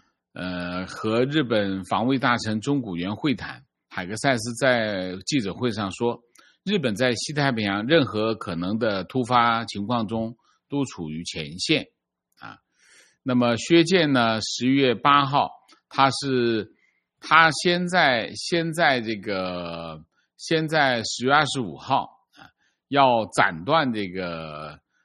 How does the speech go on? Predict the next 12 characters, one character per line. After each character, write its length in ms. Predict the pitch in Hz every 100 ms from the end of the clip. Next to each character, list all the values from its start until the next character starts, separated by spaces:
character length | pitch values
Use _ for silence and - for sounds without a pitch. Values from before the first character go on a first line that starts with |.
| _ -
海 200 | - 95
格 100 | 117
塞 180 | 151 131
斯 200 | - 147
的， 120 | 135 95 _ _ 80
呃， 120 | 78 82
头 280 | 113 113 127
颅 260 | 92 92
啊。 260 | - 104 - _ _ _ -
那 220 | 135 135
现 260 | - 170 147
在 240 | 151